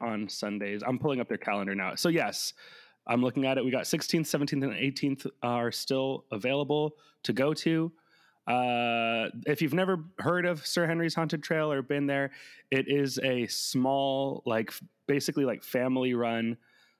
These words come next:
uh, haunt attraction in Plant City, Florida, which is closer to Tampa. It's right off I four,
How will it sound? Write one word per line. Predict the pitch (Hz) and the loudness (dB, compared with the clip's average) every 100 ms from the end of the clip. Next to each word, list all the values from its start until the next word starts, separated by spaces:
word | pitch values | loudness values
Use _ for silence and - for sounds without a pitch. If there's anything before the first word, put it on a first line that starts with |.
| _ - | _ -4
uh, | 104 101 98 92 - | -2 0 -2 -2 -6
haunt | - - 123 120 120 - | -10 -6 -2 0 -2 -4
attraction | 120 - 117 - 131 117 | -4 -2 -2 -2 -2 -2
in | 101 - | -4 -4
Plant | 151 135 - | -2 -2 0
City, | 139 131 | 0 0
Florida, | 123 127 127 127 | 0 0 0 0
which | 120 - | -2 -2
is | 110 | -6
closer | - 131 123 - 120 | -4 -2 0 0 -2
to | 104 | -2
Tampa. | - 127 143 180 180 - - - - _ | -2 -2 0 0 -2 -4 -18 -20 -20 _
It's | 113 - | -6 0
right | 165 170 | 2 4
off | 151 143 | 2 2
I | 127 | -2
four, | - 117 117 117 | 0 0 2 -2